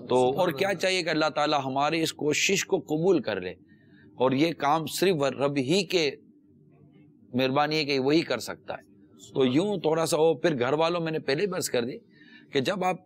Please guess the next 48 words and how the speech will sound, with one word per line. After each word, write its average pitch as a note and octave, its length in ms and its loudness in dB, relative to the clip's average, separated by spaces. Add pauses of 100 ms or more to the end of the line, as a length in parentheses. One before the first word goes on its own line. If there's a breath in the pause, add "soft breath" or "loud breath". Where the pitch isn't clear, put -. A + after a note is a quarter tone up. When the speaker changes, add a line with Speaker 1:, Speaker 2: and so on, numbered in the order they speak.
(100)
Speaker 1:
इस - 180 -2
तरह D#3 260 0
के G3+ 180 -2
कामों D#3+ 340 0
में F#3 100 -2
मसरूफ E3 460 2
रहते D#3 240 0
हैं C4+ 80 -6
ना, G#3+ 120 -8 (560 loud breath)
तो C#3+ 60 -2
अल्लाह D3 240 2
की F#3 200 0
रहमत E3 260 0
से F3+ 140 0
घर C3+ 200 -2
वालों D3+ 300 0
के F3+ 180 -2
दिलों D3 320 2
में G3 120 -2
भी G3 100 0
अल्लाह D#3 240 0
ताला D#3+ 400 0
मोहब्बत, C3+ 640 0
प्यार C#3 280 2
और B2+ 160 2
रहम C#3+ 300 -4
डाल B2+ 200 2
देता B2+ 300 -2
है - 160 -6 (500 loud breath)
और D#3+ 120 4
उनको F#3+ 220 0
ये A#3+ 140 4
फील A3+ 320 0
होता G#3 280 2
है G#3 100 2
कि F#3+ 80 -2
अच्छा F#3 220 0
आप E3 480 2 (140)
वक्त F3 300 0
नहीं G3 200 2
दे E3 180 4
रहे, C3+ 120 4
तो - 1500 0
जो F#3+ 180 4
आप F3 420 0
कर A3+ 120 2
रहे G3+ 180 2
हैं G#2+ 200 -4